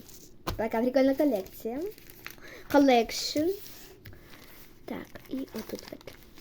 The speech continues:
відкриваємо. Отакі необичні у нас пакетики. І що ми достаємо? Це, а це я бачила в,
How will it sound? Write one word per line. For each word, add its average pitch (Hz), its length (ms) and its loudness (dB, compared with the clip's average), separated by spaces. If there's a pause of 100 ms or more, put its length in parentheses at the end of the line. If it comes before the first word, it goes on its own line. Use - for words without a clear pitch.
(120)
відкриваємо. 196 960 -6
Отакі 294 280 6
необичні 226 560 4
у 190 60 -4
нас 190 100 -6 (100)
пакетики. - 600 -6 (500)
І 466 240 10
що 294 340 0
ми 381 120 4
достаємо? 427 640 0 (1300)
Це, 269 140 4
а 269 100 2
це 277 160 2
я 285 60 2
бачила 269 520 0 (100)
в, 226 80 -6